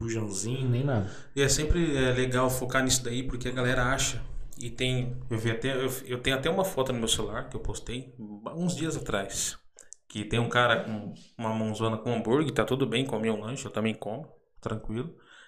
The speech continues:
Speaker 2: e um copo de refri, também tomo, também, tranquilo. E o cara lá com uma shakeira fazendo um whey protein. E aí o cara que tava com esse lanche na mão falou assim, "Ó, para de tomar essas porcaria aí."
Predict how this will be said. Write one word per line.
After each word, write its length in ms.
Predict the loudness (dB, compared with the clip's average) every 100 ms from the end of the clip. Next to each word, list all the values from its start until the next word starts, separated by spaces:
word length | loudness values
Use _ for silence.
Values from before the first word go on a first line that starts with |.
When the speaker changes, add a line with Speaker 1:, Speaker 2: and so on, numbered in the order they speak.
| _ -6
Speaker 2:
e 320 | -2 0 0
um 100 | 0
copo 240 | -2 -2
de 80 | -2
refri, 380 | -2 -2 -4 -6
também 300 | -6 -8 -4
tomo, 280 | 0 0 0
também, 380 | -6 -6 -6 -12
tranquilo. 420 | -8 -6 -4 -6 -6 -14 -18 -20 -20 _
E 100 | 4
o 80 | 6
cara 260 | 6 6 6
lá 260 | 6 6 6
com 120 | 6
uma 180 | 6 6
shakeira 540 | 4 4 4 4 4
fazendo 400 | 4 6 6 6
um 160 | 6 6
whey 100 | 6
protein. 600 | 4 4 2 2 0 -6 -8 -6
E 80 | 2
aí 140 | 6 6
o 80 |
cara 420 | 8 6 6 4 0
que 80 | 0
tava 240 | 4 4
com 100 | 4
esse 160 | 0 2
lanche 320 | 4 4 4
na 120 | 0
mão 400 | -2 0 -2 -4 -10 -16 -8
falou 180 | -6 -4
assim, 180 | -2 2
"Ó, 220 | 2 2 -8 -14 -16 -2
para 180 | 4 4
de 140 | 4
tomar 240 | 0 2 4
essas 260 | 2 2
porcaria 580 | 2 2 4 2 2 2
aí." 320 | 0 0 -4